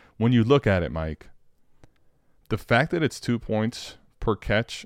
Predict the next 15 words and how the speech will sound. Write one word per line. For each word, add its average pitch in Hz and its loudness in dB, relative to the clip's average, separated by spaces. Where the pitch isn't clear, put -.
in 104 -4
tight 104 0
end 98 -2
premium, 127 0
and 117 6
we 101 4
do 104 0
know 113 4
it's 101 0
a 92 0
lineup 87 -2
league, 92 -8
like, 95 -6
this 113 2
is, 110 0